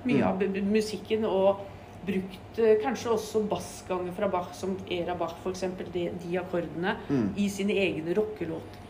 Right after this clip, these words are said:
Speaker 1: Nesten alle
Speaker 2: Mm.
Speaker 1: rockelåter bygger jo faktisk på denne bassgangen.
Speaker 2: Mm.
Speaker 1: Eh, og,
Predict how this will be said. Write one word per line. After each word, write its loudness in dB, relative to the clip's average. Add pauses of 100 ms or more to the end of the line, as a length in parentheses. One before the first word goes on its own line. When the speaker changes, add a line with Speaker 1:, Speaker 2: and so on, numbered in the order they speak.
Speaker 1:
Nesten -4
alle 4
Speaker 2:
Mm. 6
Speaker 1:
rockelåter 0
bygger -2
jo 2
faktisk -4
på -4
denne -2
bassgangen. -4
Speaker 2:
Mm. 0 (540)
Speaker 1:
Eh, 8 (100)
og, 6